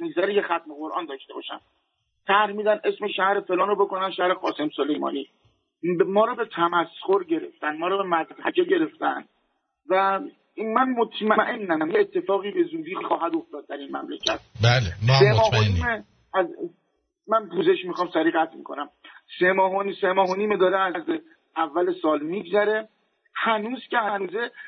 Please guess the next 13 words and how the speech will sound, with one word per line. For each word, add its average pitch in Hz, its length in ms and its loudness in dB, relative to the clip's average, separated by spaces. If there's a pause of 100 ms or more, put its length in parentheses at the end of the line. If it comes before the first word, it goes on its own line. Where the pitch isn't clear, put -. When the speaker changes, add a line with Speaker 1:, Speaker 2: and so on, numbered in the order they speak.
Speaker 1:
فقط - 320 -2
گفتن 220 420 0
حقوق 175 380 4
رو 156 120 0
زیاد 151 360 0
کردیم، - 380 -4 (260)
هیچ 233 180 -10 (100)
حقوقی 226 600 4 (240)
مخصوصاً 208 360 0
برای 175 160 0
تامین 165 560 -4
اجتماعی 175 420 -6
زیاد 185 360 4